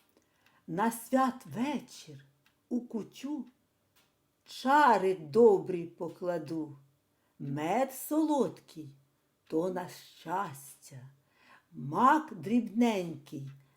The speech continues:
на багатство, на здоров'я всім горіхи, вишні стиглі — то для втіхи, а зерно — життя, що знову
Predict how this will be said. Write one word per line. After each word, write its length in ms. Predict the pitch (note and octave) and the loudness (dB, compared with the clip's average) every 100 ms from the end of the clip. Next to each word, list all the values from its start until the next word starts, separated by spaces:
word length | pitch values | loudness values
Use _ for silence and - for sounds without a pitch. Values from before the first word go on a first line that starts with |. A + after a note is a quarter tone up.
| - | -10
на 300 | D#3 F#3 A3+ | -2 2 4
багатство, 1160 | A#3 A#3 F3+ A3+ F#3 - - - - C#3+ C#3 _ _ _ _ _ _ _ _ _ _ | 4 2 4 6 6 0 -14 -16 -14 -14 -16 _ _ _ _ _ _ _ _ _ _
на 240 | D#3 D#3 F3+ | -8 -2 -2
здоров'я 840 | C#3+ F#3 F#3 A3+ D#4 E4 B3+ A#3 | 2 2 4 8 8 8 8 4
всім 640 | G#3 - - F#3 D#3+ C#3+ - _ _ | 4 -6 -8 -6 -6 -8 -14 _ _
горіхи, 1080 | - G#3 B3 B3+ C#4+ C4+ F3+ - - C#3+ C#3 C3+ _ _ _ _ _ _ | 4 8 8 8 2 2 0 -4 -10 -10 -10 -18 _ _ _ _ _ _
вишні 840 | D3+ C#3 F#3 B3 D4+ D4+ - C4 B3 | -14 -2 0 4 4 2 -2 -2 -2
стиглі — 920 | - - B3 C4 F3+ E3 D3+ D3 C#3 - _ _ _ _ | -6 -2 0 2 0 -2 -6 -6 -10 -20 _ _ _ _
то 240 | - A3+ B3+ | 6 8 8
для 340 | E3+ E3 F#3+ | 2 0 0
втіхи, 960 | F#3+ - - E3+ F3+ D3 C3+ - C3+ B2+ _ _ _ _ _ _ _ | 0 -14 -12 -8 -8 -8 -10 -12 -12 -12 _ _ _ _ _ _ _
а 220 | F3+ G#3 | 4 4
зерно — 880 | F3+ D3 F3 D#3 D#3 D#3+ C4 D4 A3+ - _ _ _ _ - | 4 0 0 0 -2 2 4 2 -2 -10 _ _ _ _ -20
життя, 1000 | C3+ C#4 C4+ - - - C4+ G3+ C#3+ C#3 - _ _ | -8 -4 -4 -6 -10 0 4 4 0 -10 -18 _ _
що 360 | - - E3+ E3 | -20 -8 -6 -6
знову 920 | C#3 D#3 G3+ D4+ D4 C4 C4 A#3+ | -4 0 6 8 8 4 0 -2